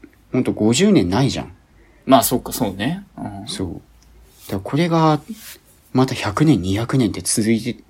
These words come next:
Speaker 1: ていけばさ、
Speaker 2: うん。
Speaker 1: まあ、特に電話するときって右耳で電話すること多いと思うのよ。
Speaker 2: まあ、聞き手にもよるんかな。どうだろう。
Speaker 1: あ、そっか。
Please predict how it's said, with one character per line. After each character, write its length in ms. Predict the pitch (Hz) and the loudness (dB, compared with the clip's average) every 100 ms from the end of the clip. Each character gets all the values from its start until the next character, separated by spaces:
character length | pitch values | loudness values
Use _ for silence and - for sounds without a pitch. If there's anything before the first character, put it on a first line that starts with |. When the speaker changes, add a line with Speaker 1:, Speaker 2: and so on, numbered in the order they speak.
| - | -2
Speaker 1:
て 120 | - | 0
い 20 | |
け 100 | 127 | 2
ば 120 | - 151 | 0 -2
さ、 240 | 82 80 _ _ _ - | -6 -8 _ _ _ -10
Speaker 2:
う 40 | 110 | -6
ん。 460 | 113 107 95 - - - _ _ _ _ _ | -4 -4 -8 -12 -20 -20 _ _ _ _ _
Speaker 1:
ま 120 | 113 | -6
あ、 20 | 98 | -4
特 260 | 147 143 | 0 4
に 340 | 110 92 82 - _ - | 4 4 -2 -8 _ 2
電 180 | 139 165 | 4 6
話 100 | 170 | 4
す 100 | 175 | 2
る 60 | |
と 80 | 165 | 0
き 60 | 165 | -2
っ 20 | |
て 180 | - 143 - _ - | -2 -2 -4 _ 0
右 360 | 120 143 185 | 6 6 6
耳 300 | 190 190 196 | 6 6 6
で 120 | 190 | 6
電 200 | 190 180 | 6 4
話 120 | 175 170 | 4 4
す 100 | 170 | 4
る 60 | |
こ 100 | 160 | 4
と 120 | 131 | 4
多 80 | 117 | 4
い 40 | 104 | 2
と 80 | |
思 100 | 98 | 0
う 40 | 80 | -2
の 120 | 76 | -4
よ。 140 | 80 92 _ _ _ _ - | -6 -10 _ _ _ _ -12
Speaker 2:
ま 560 | - 131 123 113 98 - - _ - | 2 6 8 6 4 -4 -12 _ -18
あ、 40 | 127 | -16
聞 160 | - - | -12 -2
き 100 | 170 | 0
手 100 | 214 | 2
に 80 | 208 | 2
も 120 | 117 | 2
よ 80 | 110 | 2
る 60 | |
ん 60 | 131 | 0
か 80 | - | -2
な。 160 | 85 | -6
ど 120 | 131 117 | -4 -4
う 40 | |
だ 80 | - | -4
ろ 80 | 113 | -4
う。 20 | |
Speaker 1:
あ、 40 | |
そ 140 | 98 110 | -4 -6
っ 40 | |
か。 300 | - 92 | -4 -6